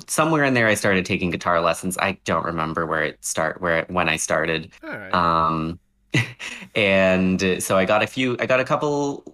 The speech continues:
Speaker 1: uh, years of guitar lessons under my belt. I went back to take piano lessons for a bit and, uh, had a bit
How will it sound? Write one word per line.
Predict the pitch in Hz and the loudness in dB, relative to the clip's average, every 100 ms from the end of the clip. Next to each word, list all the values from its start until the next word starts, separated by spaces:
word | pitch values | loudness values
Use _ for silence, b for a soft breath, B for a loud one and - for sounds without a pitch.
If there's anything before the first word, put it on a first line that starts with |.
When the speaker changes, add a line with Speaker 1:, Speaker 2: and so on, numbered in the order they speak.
| _ | _
Speaker 1:
uh, | 123 | 0
years | 110 107 117 104 | 2 2 0 -2
of | 104 | -4
guitar | 117 - 107 | -6 0 2
lessons | 101 101 107 95 | 2 0 -4 -4
under | 95 95 | -4 -2
my | 95 | -2
belt. | 92 87 80 | 2 2 2
I | 92 | 0
went | 95 104 98 | 0 -2 -2
back | 92 92 - | 0 0 -4
to | |
take | 101 107 92 | -6 -6 -4
piano | 110 101 101 | -2 0 0
lessons | 101 - 101 | 0 -2 -6
for | - 104 | -4 -2
a | |
bit | 98 101 92 | 0 0 0
and, | 92 90 87 87 82 | 0 0 0 -4 -2
uh, | 87 78 - | -2 -2 -2
had | 95 85 | 0 0
a | 85 | 0
bit | 90 - | -4 -4